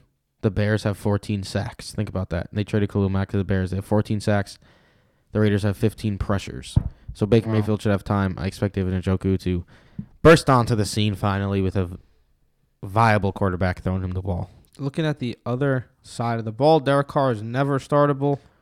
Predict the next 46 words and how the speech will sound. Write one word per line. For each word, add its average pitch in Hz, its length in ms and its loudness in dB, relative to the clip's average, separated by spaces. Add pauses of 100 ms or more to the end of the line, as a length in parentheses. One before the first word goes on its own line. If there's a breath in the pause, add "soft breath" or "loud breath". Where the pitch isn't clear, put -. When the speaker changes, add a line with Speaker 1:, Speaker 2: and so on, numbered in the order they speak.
Speaker 1:
Never. 113 360 0 (360)
Speaker 2:
Uh, 120 220 0
Jordy 127 300 -2
Nelson, 123 400 -4
never 117 260 -2
startable. 120 420 -2
I 110 40 0
don't 113 140 -4
care 117 180 -4
what 110 80 -4
he 110 80 -6
did 143 160 -2
last 156 240 4
week. 170 240 -2 (680)
Speaker 1:
I 131 80 0
agree. 127 240 2
That's, 95 480 -4 (720)
um, 107 340 -4 (440)
you 135 100 -2
can't 101 220 0
trust, 95 240 -2
like, 90 100 -6
a 92 60 -4
thirty-eight-year-old 90 640 0
guy 90 180 0
on 87 80 -2
a 90 60 -4
terrible 90 320 -4
team. 92 180 -8
Speaker 2:
Uh, 120 200 -4
Jared 151 380 2
Cook 175 240 0
has 120 240 -2
not 123 220 -4
been 113 180 -8
great 170 280 2
after 117 320 -6
week 113 240 -6
one. 147 380 -4
What 110 180 -6
are 110 60 -2
the 107 100 -4
Speaker 1:
Still, 143 220 6
Speaker 2:
odds? - 340 -2
Speaker 1:
still 151 260 2
solid 120 480 4